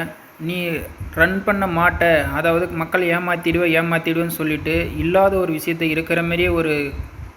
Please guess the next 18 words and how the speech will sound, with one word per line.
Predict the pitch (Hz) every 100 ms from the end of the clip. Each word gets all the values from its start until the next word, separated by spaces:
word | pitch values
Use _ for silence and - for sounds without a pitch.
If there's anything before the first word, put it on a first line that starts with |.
| -
பிம்பத்தை | 160 190 208 208 190
வந்து | 180 180
உருவாக்கி, | 170 180 180 170 165 190 - - 190 170 - - - -
அறுபத்தஞ்சு | 156 214 220 226 208 196
லட்சம் | 185 - 196 160 151 156
மக்கள் | 165 - 208 175 139 147
வாழ்வாதாரத்தை | 160 185 196 190 170 170 160 165 196 202 -
கெடுத்து | 180 185 226 - 180 208 - - -
இன்னைக்கு | 196 214 202 196
இந்த | 185 185
நிலைமையில | 175 214 226 214
நிக்கிறாங்க | 185 175 208 214 208 202 180
அப்படின்னாக்கா | 151 - 190 190 170 165 190 202 -
அது | 160 190
அசோக் | 220 220 -
ஸ்ரீநிதி | - - 214 208 190 185
மட்டும்தான் | 175 190 185 202 190
காரணம். | 165 170 165 143